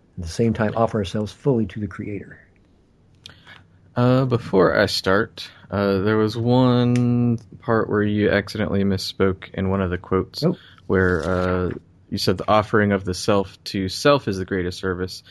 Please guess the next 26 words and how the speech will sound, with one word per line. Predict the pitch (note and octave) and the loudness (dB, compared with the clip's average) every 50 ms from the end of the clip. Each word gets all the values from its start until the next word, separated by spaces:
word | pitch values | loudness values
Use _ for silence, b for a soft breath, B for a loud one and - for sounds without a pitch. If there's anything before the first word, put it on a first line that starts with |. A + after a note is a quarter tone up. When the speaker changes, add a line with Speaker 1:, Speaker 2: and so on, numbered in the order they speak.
| B B B | B B B
Speaker 2:
and | G2 F#2 | -6 -6
as | F#2 G2+ | -4 -4
the | G2 - - | -6 -2 0
offering | G2+ G2+ G2+ G2 - G2+ F#2+ F#2+ | 0 0 0 0 -2 -2 -2 0
of | F#2+ F#2+ F2+ F2 - - - - | -2 -2 -4 -6 -10 -16 -16 -14
the | G2+ | -12
self | - - G#2+ G2 F#2 F#2+ - | -4 -2 0 0 0 -2 -6
to | - G2 | -6 -8
creator | F2+ - - G2+ G2+ A2+ A2+ G2 F#2+ F2+ | -8 -6 -2 0 2 4 4 4 2 -2
is | F2+ F2 - | -4 -6 -10
the | F2 | -12
greatest | - - E2 D#2+ - - - - | -12 -12 -12 -12 -14 -16 -14 0
service. | - G3 C#4 | 4 4 4
Speaker 1:
Oops. | - - - - b b b b b b b b b b b b _ _ - - | 4 0 -8 -18 b b b b b b b b b b b b _ _ -12 -8
Speaker 2:
It's | F#2+ A2 | -8 -8
just | A2 - | -4 0
a | G#2 | 0
minor | G2 F#2+ F2+ F#2 F2+ F2+ F#2 G2 F#2 F2+ F2 F2 E2 E2+ F2 - - - - - | 2 2 2 2 2 2 2 2 2 2 -2 -2 -4 -6 -10 -12 -14 -18 -20 -20
Speaker 1:
<laughs> | _ - - C3+ | _ -8 -4 0
Well, | A#2 B2 | 2 4
now | A#2+ B2 A#2+ - | 4 4 4 2
all | G#3 A2+ A#2 C3 C#3+ C#3+ | 2 4 4 4 4 4
is | D3+ F3 F3+ - | 0 -2 -6 -6
one. | - G3+ F#3+ D3+ A#2 A#2+ C3+ C3+ | -6 -4 -4 -4 -4 -4 -4 -6
Remember | C3 C3 A#2 A2+ B2+ E3 A#3 | -4 -4 -4 -4 -4 -6 -6
that. | G#3+ G3+ D3+ A#2+ G#2+ G#2+ A#2 | -6 -8 -8 -8 -10 -10 -12